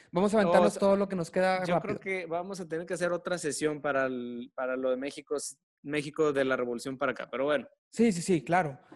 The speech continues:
Speaker 1: Este, entonces ahorita estamos, entonces todo lo de Calcedonia, Constantinopla u-, dos, tres, Nicea dos, contra-, hasta el año ochocientos setenta, novecientos, reestructuración de,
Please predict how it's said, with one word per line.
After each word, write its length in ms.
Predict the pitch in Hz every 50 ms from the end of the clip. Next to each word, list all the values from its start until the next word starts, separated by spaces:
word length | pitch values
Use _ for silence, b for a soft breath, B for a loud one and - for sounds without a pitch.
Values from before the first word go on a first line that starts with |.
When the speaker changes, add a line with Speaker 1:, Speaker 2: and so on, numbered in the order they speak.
| B B B
Speaker 1:
Este, 680 | 147 170 170 165 - - - 180 175 175 165 - 185
entonces 260 | 190 185 214 214 202
ahorita 240 | 226 233 226 - 247
estamos, 480 | 240 240 - 233 233 226 233 233 226 - B B B
entonces 220 | B B 202 196 202
todo 180 | 240 247 254
lo 80 | 254 247
de 120 | 233 226
Calcedonia, 840 | 233 214 196 185 - 196 185 196 208 226 226 226 220 220 214 214 214
Constantinopla 640 | 208 196 170 185 185 165 185 196 190 190 202 202
u-, 160 | 185 185 - 175
dos, 280 | 180 190 190 190 -
tres, 260 | - 196 202 196 185
Nicea 360 | 190 170 165 156 185 190 190 190
dos, 280 | 190 190 190 185 185
contra-, 280 | - 175 160 175 175 170 - - - - _ -
hasta 240 | - 196 196 202 208
el 60 | 214
año 180 | 220 226 233 226
ochocientos 280 | 214 - 226 220 -
setenta, 320 | - 196 - 208 208 214 208
novecientos, 640 | 196 180 175 175 208 220 220 196 - 240 240 - b b b b b b b b -
reestructuración 1040 | 185 190 196 190 196 190 180 - - 185 185 170 165 175 - 202 208 220 233 220 190
de, 400 | 208 214 220 226 233 233 -